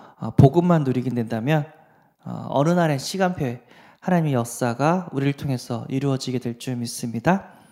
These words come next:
기도하겠습니다. 하나님, 절대 불가능한 속에서도 절대 가능케 하시는 분이 우리가 믿는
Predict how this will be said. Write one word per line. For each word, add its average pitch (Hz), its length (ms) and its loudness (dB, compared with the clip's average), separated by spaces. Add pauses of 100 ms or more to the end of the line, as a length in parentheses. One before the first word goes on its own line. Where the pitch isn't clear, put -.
(220)
기도하겠습니다. 123 840 -2 (1120)
하나님, 190 560 8 (680)
절대 196 640 8
불가능한 170 840 6
속에서도 151 920 2 (400)
절대 151 460 6
가능케 185 560 6
하시는 165 420 6
분이 139 460 2 (260)
우리가 160 280 8
믿는 160 520 6